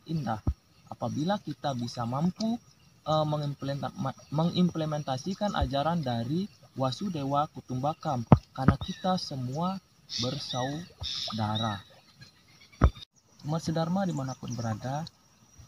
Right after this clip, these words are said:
ajaran agama Hindu yang kedua yang membahas tentang toleransi adalah Tatuam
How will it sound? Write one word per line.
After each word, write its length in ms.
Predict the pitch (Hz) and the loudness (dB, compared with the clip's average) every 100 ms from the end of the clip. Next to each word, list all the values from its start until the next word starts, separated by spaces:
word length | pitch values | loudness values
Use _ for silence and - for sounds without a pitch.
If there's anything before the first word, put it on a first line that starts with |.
| - - | -6 -2
ajaran 720 | 139 156 175 202 208 226 226 147 | 0 2 2 2 2 0 -2 -2
agama 320 | 143 143 143 | 0 2 2
Hindu 400 | 160 208 196 143 | 2 4 4 2
yang 160 | 120 | 2
kedua 480 | 127 131 185 165 120 | -2 -2 0 2 2
yang 160 | 117 117 | 0 0
membahas 400 | 117 117 139 - | -2 -2 -4 -6
tentang 400 | 117 113 131 131 | -6 -4 -4 -4
toleransi 720 | 120 117 110 110 113 - 165 | -4 -2 -2 -4 -6 -6 -4
adalah 480 | 135 107 104 110 139 - - - - - | -4 -4 -4 -2 0 -2 -4 -20 -8 -6
Tatuam 480 | 127 - 143 147 | -4 0 0 0